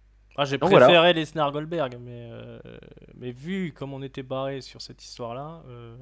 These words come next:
Speaker 1: non, ils s'en sortent vraiment bien. Et voilà, comme tu dis, on a fait le tour du, du show. Alors, il y a Camille qui nous dit que, euh, apparemment, le ch-, le match devait durer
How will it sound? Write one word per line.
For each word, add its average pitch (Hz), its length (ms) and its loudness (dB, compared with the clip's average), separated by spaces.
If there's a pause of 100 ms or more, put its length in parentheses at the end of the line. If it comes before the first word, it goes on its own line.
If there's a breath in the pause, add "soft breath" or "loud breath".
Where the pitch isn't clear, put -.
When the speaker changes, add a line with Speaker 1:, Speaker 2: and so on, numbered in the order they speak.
Speaker 1:
non, 135 120 -14
ils 123 60 -16
s'en - 120 -20
sortent 131 220 -20
vraiment 117 260 -16
bien. 120 240 -16 (480 loud breath)
Et 151 60 4
voilà, 208 220 10
comme 202 160 0
tu 180 120 -10
dis, 175 120 -10
on 208 100 -4
a 160 80 -6
fait 147 140 -16
le 135 60 -18
tour 185 240 -20
du, 117 460 -20 (160)
du 120 100 -20
show. 208 220 -10
Alors, 143 180 -2
il 165 60 -10
y - 20 -4
a 147 40 -8
Camille 214 280 -8
qui 190 160 -20
nous 165 120 -14
dit 190 180 -18
que, 151 420 -16
euh, 127 960 -16
apparemment, 175 720 2
le 160 160 -4
ch-, - 240 -12
le 143 100 -8
match 185 240 -2
devait 160 200 -4
durer 151 420 -4